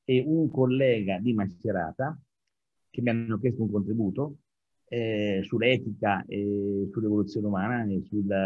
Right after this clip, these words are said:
il modello, il modello a rete. Eh, io chiaramente io insegno il pensiero ubaldiano e ho, ho percepito che molti di giovani ricercatori,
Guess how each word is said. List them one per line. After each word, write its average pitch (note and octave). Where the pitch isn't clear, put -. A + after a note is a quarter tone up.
il F#2+
modello, G2+
il F#2+
modello G2+
a G2+
rete. F#2+
Eh, -
io D3+
chiaramente C3
io A2+
insegno C3+
il A#2+
pensiero G2+
ubaldiano F#2+
e B2
ho, B2
ho A#2+
percepito C3+
che G2
molti C3+
di B2
giovani C3+
ricercatori, A2